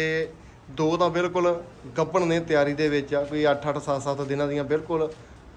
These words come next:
ਦਸ ਦਸ ਦਿਨ ਵੀ ਪਏ ਆ ਸੂਣ ਦੇ ਵਿੱਚ। ਇੱਕ ਬਿਲਕੁਲ ਸੂਈ ਸਵਾਈ ਤੁਹਾਨੂੰ ਦਿਖਾਤੀ ਆ। ਪਸੰਦ ਆਊਗੀ ਵੈੜ, ਪਸੰਦ ਆਇਆ ਪਸ਼ੂ ਜਿਹੜਾ ਤਸੱਲੀ ਆ, ਉਹ ਘਰ ਵਿਜ਼ਿਟ ਕਰਕੇ ਤੁਸੀਂ ਆਪਣੀ ਅੱਖਾਂ ਰਾਹੀਂ ਜਿਹੜੀ ਆ ਜ਼ਰੂਰ ਕੱਢ ਲਿਓ, ਦੇਖ ਲਿਓ ਤਸੱਲੀ ਦੇ ਨਾਲ।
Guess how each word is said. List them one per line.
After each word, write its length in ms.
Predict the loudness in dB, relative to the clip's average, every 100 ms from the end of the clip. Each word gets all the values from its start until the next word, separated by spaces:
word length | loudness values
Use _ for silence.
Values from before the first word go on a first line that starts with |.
| -2
ਦਸ 180 | 0 2
ਦਸ 160 | 0 0
ਦਿਨ 200 | 0 0
ਵੀ 120 | 0
ਪਏ 160 | 0 0
ਆ 40 |
ਸੂਣ 240 | 0 0 2
ਦੇ 100 | 4
ਵਿੱਚ। 1200 | 4 6 6 6 6 6 8 6 4 0 0
ਇੱਕ 220 | 2 2 4
ਬਿਲਕੁਲ 380 | 4 4 6 6 6 2 -4
ਸੂਈ 240 | -2 -2
ਸਵਾਈ 220 | 2 2
ਤੁਹਾਨੂੰ 220 | 4 2 0
ਦਿਖਾਤੀ 440 | -4 -8 -8 -10
ਆ। 40 | -10 -16 -20 -20 -20 -20 -20 -20 -20 -6
ਪਸੰਦ 360 | -2 0 2 2
ਆਊਗੀ 240 | 2 2
ਵੈੜ, 240 | 2 2 0 -8 -8
ਪਸੰਦ 340 | -4 -2 0
ਆਇਆ 140 | 0 0
ਪਸ਼ੂ 320 | -2 -4 -4
ਜਿਹੜਾ 300 | -2 -2 -4 -14 -20 -12
ਤਸੱਲੀ 420 | -6 -2 0 2 0
ਆ, 100 | -2 -12 -20 -20 -20 -2
ਉਹ 120 | 0 4
ਘਰ 220 | 6 6
ਵਿਜ਼ਿਟ 240 | 2 0
ਕਰਕੇ 260 | 0 -2 -4
ਤੁਸੀਂ 280 | -4 -2 -2
ਆਪਣੀ 260 | -2 -4
ਅੱਖਾਂ 240 | -4 -4 -2
ਰਾਹੀਂ 160 | -2
ਜਿਹੜੀ 200 | -2 -2
ਆ 80 | -2
ਜ਼ਰੂਰ 320 | -2 -2 -2
ਕੱਢ 160 | -2 -4
ਲਿਓ, 200 | -4 -6 -10 -14
ਦੇਖ 240 | -6 -4 -2
ਲਿਓ 160 | -4
ਤਸੱਲੀ 360 | -6 -8 -8 -6
ਦੇ 100 | -6
ਨਾਲ। 220 | -6